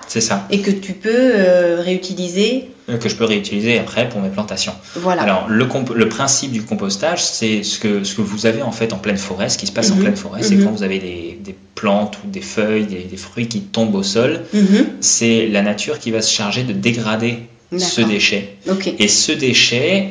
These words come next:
Speaker 1: devient effectivement un engrais, donc une nourriture
Speaker 2: Mhm.
Speaker 1: pour les plantes. Et
Speaker 2: Ok.
Speaker 1: on a un cycle naturel qui se fait de cette manière-là,
Speaker 2: Mhm.
Speaker 1: qui permet d'éviter d'avoir à, euh,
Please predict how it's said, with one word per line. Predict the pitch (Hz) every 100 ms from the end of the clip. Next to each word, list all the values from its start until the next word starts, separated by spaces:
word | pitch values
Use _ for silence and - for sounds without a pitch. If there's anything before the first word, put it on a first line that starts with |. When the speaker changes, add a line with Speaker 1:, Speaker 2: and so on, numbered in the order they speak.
| 104
Speaker 1:
devient | 104 117 123 127
effectivement | 113 104 - 104 107
un | 98 98
engrais, | 95 101 147
donc | 123 107
une | 104
nourriture | 117 117 98 202 180
Speaker 2:
Mhm. | 196 - - - _ -
Speaker 1:
pour | 151 165 160 -
les | 117 117
plantes. | 110 101 - - 110
Et | 104
Speaker 2:
Ok. | 110
Speaker 1:
on |
a | 123
un | 104 98
cycle | - 156 151 -
naturel | 110 104 - 107 107
qui | 101 -
se | -
fait | 117
de | 101
cette | 98 95
manière-là, | 90 92 98 139 180
Speaker 2:
Mhm. | 180 185 - -
Speaker 1:
qui | - 107
permet | 110 104 123 165 165 107
d'éviter | 107 107 - 135
d'avoir | 104 98 123 120 - -
à, | 104 107 101 90
euh, | 90 90 87